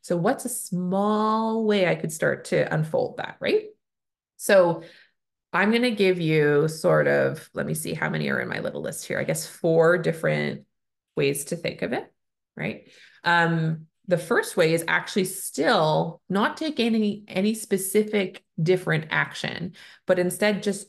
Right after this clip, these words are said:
shifting what you pay attention to. Simply looking for the thing that you've been craving, that you realize your body's been craving and desiring, not changing anything other than your focus to look for how that thing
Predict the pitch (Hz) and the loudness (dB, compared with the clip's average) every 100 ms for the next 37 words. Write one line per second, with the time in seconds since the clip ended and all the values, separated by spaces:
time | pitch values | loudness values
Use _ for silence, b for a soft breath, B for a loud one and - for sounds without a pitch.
0 | _ - - - 254 254 - 247 247 247 | _ -12 -6 0 0 0 0 0 0 -4
1 | - 190 185 185 190 190 175 170 165 165 | -4 0 0 0 -2 0 2 4 4 0
2 | 160 156 151 - 156 - - - - _ | -4 -4 -6 -6 -10 -8 -8 -8 -12 _
3 | _ b b b - - 247 - 254 202 | _ b b b -6 -2 -2 0 2 4
4 | 175 202 220 277 294 294 214 190 165 170 | 4 2 2 -2 -2 -4 -2 0 -2 -2
5 | - 226 240 226 175 165 175 160 180 170 | 0 2 2 2 2 0 -2 0 2 0
6 | - 208 214 208 127 147 151 185 202 185 | 0 0 2 2 0 -2 0 2 2 2
7 | 170 160 160 160 156 156 - 196 202 190 | 0 0 2 0 -4 -8 -6 -2 0 0
8 | 170 160 156 165 170 170 147 - 185 208 | 0 -2 -2 -2 2 2 2 0 -2 -4
9 | - b b b b b _ 175 175 269 | -6 b b b b b _ 0 0 0
10 | - 277 294 294 226 196 196 185 175 208 | -2 -2 0 2 2 2 0 0 0 2
11 | 196 180 165 156 208 208 151 156 - 170 | 2 0 -2 0 -2 0 -2 -4 -2 -2
12 | 170 175 262 330 - 196 185 - 185 220 | 0 0 0 -2 -4 -2 -2 -2 0 2
13 | 254 269 - - 196 180 165 | 2 0 -2 -4 -2 -2 -4